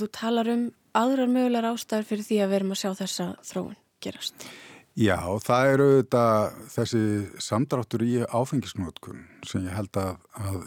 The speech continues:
Speaker 2: skipti svolítið miklu máli í þessu sambandi.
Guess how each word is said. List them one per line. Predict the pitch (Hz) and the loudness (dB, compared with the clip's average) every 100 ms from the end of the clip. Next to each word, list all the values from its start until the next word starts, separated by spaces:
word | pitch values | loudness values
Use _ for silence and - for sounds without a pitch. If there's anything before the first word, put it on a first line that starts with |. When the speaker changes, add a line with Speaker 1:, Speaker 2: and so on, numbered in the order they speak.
| - | -8
Speaker 2:
skipti | - 120 - 104 | 0 0 2 -4
svolítið | 107 90 98 92 - - 170 196 | -2 -2 -4 -4 -8 -14 -10 0
miklu | 123 107 95 | 0 2 2
máli | 104 113 98 98 | 2 2 2 0
í | - | -2
þessu | 98 - | -6 -6
sambandi. | - 104 - - - - | -4 -4 -4 -10 -12 -14